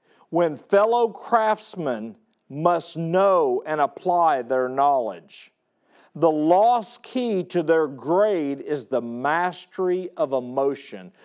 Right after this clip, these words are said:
When I was in Chinese Kung Fu and in Qigong and in Tai Chi,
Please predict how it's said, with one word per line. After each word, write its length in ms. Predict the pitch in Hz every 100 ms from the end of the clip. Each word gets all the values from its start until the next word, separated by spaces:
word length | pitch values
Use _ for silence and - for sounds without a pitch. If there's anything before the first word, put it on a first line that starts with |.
| - -
When 180 | 165
I 180 | 185 254
was 260 | 247 220 220
in 160 | 214
Chinese 520 | - 214 214 214 202 -
Kung 300 | 214 208 170
Fu 480 | - 208 208 220 -
and 160 | 165
in 160 | 139 127
Qigong 840 | - 214 214 170 170 185 196 202 190
and 140 | 160
in 160 | 131 113
Tai 360 | - 170 185
Chi, 520 | 175 - 196 202 208